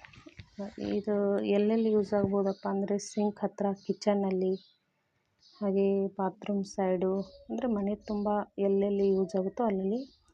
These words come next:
ಈ ರೀತಿ ಹಳೆ ಬಟ್ಟೆಯಿಂದ ಡೋರ್ ಮ್ಯಾಟ್ಗಳನ್ನ ಮಾಡ್ಕೋಬೋದು. ಮೇನ್ ಡೋರಿಗೆ ಮಾತ್ರ ಬೇಕಿದ್ರೆ ನೀವು ಕೊಂಡದ್ದನ್ನು ಡಿಸೈನ್ ಆಗಿರೋದನ್ನು ತೊಗೊಂಡು ಹಾಕ್ಕೊಳ್ಳಿ.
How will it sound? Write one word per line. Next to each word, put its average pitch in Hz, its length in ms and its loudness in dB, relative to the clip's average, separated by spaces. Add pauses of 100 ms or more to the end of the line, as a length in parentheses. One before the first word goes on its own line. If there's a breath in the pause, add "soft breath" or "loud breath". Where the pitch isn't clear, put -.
ಈ - 20 2
ರೀತಿ 202 280 0
ಹಳೆ 196 300 0
ಬಟ್ಟೆಯಿಂದ 196 500 0 (920 soft breath)
ಡೋರ್ 196 220 6
ಮ್ಯಾಟ್ಗಳನ್ನ 196 460 -2 (100)
ಮಾಡ್ಕೋಬೋದು. 185 600 -2
ಮೇನ್ 208 500 -4
ಡೋರಿಗೆ 208 340 0
ಮಾತ್ರ 208 360 -4
ಬೇಕಿದ್ರೆ 202 360 0
ನೀವು 202 180 -2
ಕೊಂಡದ್ದನ್ನು 196 840 -2 (720 loud breath)
ಡಿಸೈನ್ 196 420 0
ಆಗಿರೋದನ್ನು 190 560 0
ತೊಗೊಂಡು 185 400 -4
ಹಾಕ್ಕೊಳ್ಳಿ. 196 380 -2